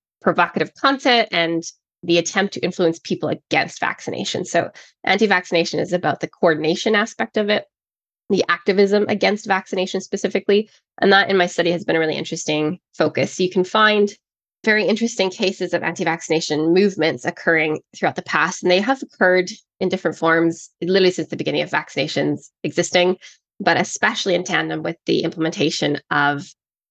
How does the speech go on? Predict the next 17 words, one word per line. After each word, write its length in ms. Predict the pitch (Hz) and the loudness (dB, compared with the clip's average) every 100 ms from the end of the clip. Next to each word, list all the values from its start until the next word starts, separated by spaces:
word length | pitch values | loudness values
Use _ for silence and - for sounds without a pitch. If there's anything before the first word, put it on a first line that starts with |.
| _ - | _ 0
mandatory 560 | 175 151 139 - 147 | 2 2 0 0 0
vaccination 580 | 135 - - - - 113 | 0 -4 -6 -8 -6 -8
policy, 560 | - 135 110 - 131 - | -2 0 0 -2 -6 -6
'cause 140 | 180 | 0
mandatory 480 | 170 160 160 151 139 | 0 0 -2 -2 -4
policy 560 | - 220 208 196 175 | -2 2 2 2 2
always 260 | 170 165 165 | 4 4 2
gives 240 | - 160 | -2 -4
kind 220 | - 165 151 | -4 -6 -2
of 60 | |
a 60 | 147 | -4
power 380 | - 156 151 151 | -2 0 2 0
to 160 | - | -2
the 80 | 151 | -4
resistance 540 | 151 147 143 - 135 | -2 -2 -6 -8 -10
to 220 | - - 101 | -6 -2 0
it. 200 | - | -2